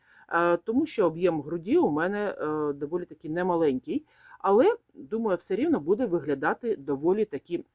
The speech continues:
е, цікаво і незвично. Тому буду поступово вам розповідати і далі свої враження від пряжі.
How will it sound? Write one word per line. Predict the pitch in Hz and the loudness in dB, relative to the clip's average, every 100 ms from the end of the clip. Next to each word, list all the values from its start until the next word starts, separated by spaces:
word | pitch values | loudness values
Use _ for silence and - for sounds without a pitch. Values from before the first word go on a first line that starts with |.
| - | -6
е, | 151 147 | -4 -4
цікаво | - 156 180 208 233 247 - | -6 -8 0 0 2 -2 -4
і | 160 196 214 _ | -4 -4 -4 _
незвично. | 147 160 180 147 139 127 - - - _ _ _ _ _ - - - | -10 -6 -6 -4 -4 -4 -8 -20 -20 _ _ _ _ _ -20 -16 -6
Тому | 190 247 | 0 2
буду | 185 190 180 180 - _ | 2 2 2 0 -12 _
поступово | - 185 - - 175 151 | -8 -6 -8 -2 0 2
вам | 151 165 151 | 4 2 2
розповідати | 156 - 156 156 175 240 - 302 302 - | -6 -8 -8 -6 -2 -4 -2 -4 -4 -6
і | 175 202 208 | -6 -2 -2
далі | 151 160 185 226 | -2 0 0 -2
свої | - 165 | -2 -4
враження | 139 151 185 190 170 | 2 2 0 -2 -2
від | 151 175 | -4 -6
пряжі. | 170 147 127 | -2 -2 -2